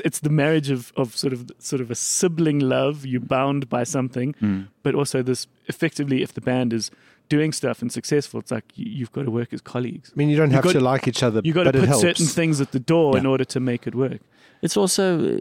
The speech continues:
Speaker 2: and it was also a bit like a marriage because there are children that come from it in the form of songs. You
Speaker 1: Yeah.
Speaker 2: create
Speaker 1: Yeah.
Speaker 2: new things into existence.
Speaker 1: The, the band from the outset, for me, it was always quite eccentric.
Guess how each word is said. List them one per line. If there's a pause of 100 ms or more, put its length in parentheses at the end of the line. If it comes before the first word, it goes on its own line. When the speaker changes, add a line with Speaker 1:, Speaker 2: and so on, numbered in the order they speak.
Speaker 2:
and
it
was
also
a
bit
like
a
marriage
because
there
are (100)
children
that
come
from
it (300)
in
the
form
of
songs.
You
Speaker 1:
Yeah.
Speaker 2:
create (420)
Speaker 1:
Yeah. (160)
Speaker 2:
new (240)
things
into
existence. (260)
Speaker 1:
The,
the
band
from
the
outset,
for
me, (440)
it
was
always
quite (280)
eccentric.